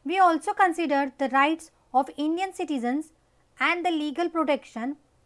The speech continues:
guaranteed to these rights by the Constitution. We understood the directive principles of state policy and the fundamental duties of Indian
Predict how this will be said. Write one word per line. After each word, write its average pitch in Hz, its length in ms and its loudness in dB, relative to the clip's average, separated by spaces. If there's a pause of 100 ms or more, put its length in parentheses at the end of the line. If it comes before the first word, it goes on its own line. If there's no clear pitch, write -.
guaranteed 269 640 0 (320)
to 302 120 -4
these 320 300 -4
rights 240 340 -2
by 196 240 -4
the 294 240 0 (340)
Constitution. 214 720 -8 (1080)
We 392 100 -10 (100)
understood 349 560 -2 (320)
the 226 80 -6
directive 285 520 4
principles 262 640 -2 (260)
of 233 160 -2
state - 440 -6
policy 277 600 0 (320)
and 254 300 -2
the 392 80 -2
fundamental 359 640 0
duties 240 480 -6 (240)
of 240 300 0
Indian 226 400 -6